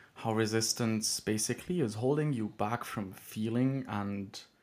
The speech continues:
diving deeper inside yourself or into yourself. I wanna talk about how resistance creates more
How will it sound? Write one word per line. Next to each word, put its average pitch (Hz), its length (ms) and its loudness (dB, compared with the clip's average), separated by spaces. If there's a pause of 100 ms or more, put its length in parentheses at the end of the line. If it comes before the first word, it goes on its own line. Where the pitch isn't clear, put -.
(260)
diving 113 720 6
deeper 135 600 4
inside 107 640 2
yourself 107 560 0
or 98 100 0
into 117 300 0
yourself. 160 680 4 (760)
I - 60 -4
wanna 127 240 4
talk 113 300 -2
about 113 200 0
how 113 300 0
resistance 117 720 0
creates 110 600 -4
more 123 420 2